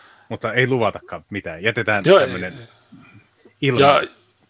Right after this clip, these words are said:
Speaker 2: jos sä saat järjestettyä vaikka jonkun viikonloppu extran, jos olisi ehdokas tai kaksi, niin tuodaan ne tänne,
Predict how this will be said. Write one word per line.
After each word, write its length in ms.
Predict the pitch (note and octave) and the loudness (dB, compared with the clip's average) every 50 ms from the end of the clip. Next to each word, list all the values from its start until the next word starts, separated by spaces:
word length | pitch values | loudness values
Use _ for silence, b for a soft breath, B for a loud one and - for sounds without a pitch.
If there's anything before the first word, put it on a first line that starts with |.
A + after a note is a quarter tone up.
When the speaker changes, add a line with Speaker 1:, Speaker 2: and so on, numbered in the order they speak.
| _ - | _ 0
Speaker 2:
jos 220 | C4+ D3 D#3 D3+ - | 4 6 6 6 6
sä 60 | F3 | 4
saat 240 | - E3 C#3 - - | 4 2 2 2 2
järjestettyä 720 | D3+ E3 F3+ D#3+ C3+ - D3 B2 - - - C3+ A#2+ A2 | 2 4 4 4 2 4 2 0 0 0 0 2 2 2
vaikka 260 | A2+ A2 - - B2+ | 2 0 0 -2 -2
jonkun 200 | A2+ G#2 - G#2 | -2 -2 0 2
viikonloppu 600 | A2+ A2+ A2+ - A2 G#2 G2+ F2 - - G#2 G2 | 4 4 4 4 2 -2 -2 -4 -4 -6 -6 -6
extran, 440 | F#2 F#2+ - - - - G#2+ F#2+ F2 | -4 -4 -4 -6 -6 -6 -6 -8 -8
jos 220 | E2+ F2+ - - | -8 -8 -8 -8
olisi 220 | G2+ - - - - | -6 -8 -8 -8 -8
ehdokas 460 | - G2+ G2+ G2 F#2+ - - G#2+ - | -6 -6 -6 -6 -8 -8 -8 -8 -8
tai 180 | - - G2+ F#2+ | -8 -8 -10 -10
kaksi, 380 | - - F#2 G2 - A#2 - - | -8 -10 -10 -8 -8 -10 -10 -12
niin 220 | C3 B2 A2 - _ _ _ _ _ _ _ _ _ _ _ _ _ C4 A#3+ _ _ _ _ _ _ _ _ _ _ _ _ _ _ _ _ _ _ _ _ _ | -14 -20 -20 -20 _ _ _ _ _ _ _ _ _ _ _ _ _ _ _ _ _ _ _ _ _ _ _ _ _ _ _ _ _ _ _ _ _ _ _ _
tuodaan 300 | - - A2+ A2+ A2 A2 | -12 -8 -8 -6 -6 -6
ne 80 | G#2+ G#2+ | -8 -10
tänne, 340 | - - F#2+ F2 F2 F#2 | -12 -12 -12 -12 -14 -18